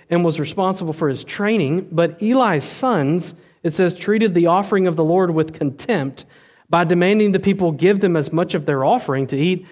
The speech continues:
as possible." Eli's sons were sinners who were taking advantage of their role as priests. So they are rejected due to their sin.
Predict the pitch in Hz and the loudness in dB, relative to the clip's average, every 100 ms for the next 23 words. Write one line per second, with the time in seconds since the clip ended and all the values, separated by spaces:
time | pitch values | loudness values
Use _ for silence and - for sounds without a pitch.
0 | - 190 190 226 262 262 165 110 104 _ | -6 -4 0 0 0 0 -4 -6 -10 _
1 | _ _ 190 233 220 185 - 226 240 214 | _ _ 0 2 2 0 -2 0 2 0
2 | 190 180 151 - _ - - 277 294 240 | 0 0 -2 -10 _ -20 -6 0 2 2
3 | 123 - - - _ 196 202 226 226 202 | -2 -8 -16 -20 _ 2 4 2 2 2
4 | 165 175 247 233 170 185 196 185 202 208 | 2 2 4 2 2 0 2 2 2 2
5 | 165 170 - - - 170 180 180 - - | 0 -4 -12 -18 -2 0 2 -2 -6 -18
6 | _ _ - 247 240 - - - - _ | _ _ 0 2 2 0 -6 -12 -14 _
7 | _ _ _ _ _ _ _ _ _ - | _ _ _ _ _ _ _ _ _ -4
8 | 165 175 175 151 139 135 185 196 113 92 | 0 2 2 2 0 0 -2 -2 -8 -8
9 | - _ _ _ _ _ 117 139 160 156 | -16 _ _ _ _ _ _ -2 -2 -2
10 | 147 123 113 - - 127 98 92 | -6 -4 -6 -6 -8 -8 -8 -12